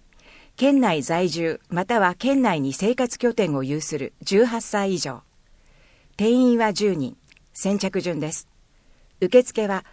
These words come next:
七月三日金曜日まで。お申し込みは、電話、ウェブ、または申し込み書を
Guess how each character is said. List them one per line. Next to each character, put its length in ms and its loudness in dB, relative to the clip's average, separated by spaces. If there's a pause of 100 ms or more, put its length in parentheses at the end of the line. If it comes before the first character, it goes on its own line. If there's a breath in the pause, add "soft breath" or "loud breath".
(180 soft breath)
七 260 0
月 280 0
三 160 2
日 220 -4
金 260 2
曜 160 4
日 120 -4
ま 140 -4
で。 160 -12 (960)
お 100 4
申 160 4
し 80 -4
込 120 -2
み 140 2
は、 200 -2 (300 soft breath)
電 280 2
話、 200 -2 (180)
ウ 60 0
ェ 140 2
ブ、 180 -4 (460 soft breath)
ま 160 0
た 140 0
は 140 2
申 240 0
し 80 -4
込 140 0
み 80 2
書 260 0
を 100 -2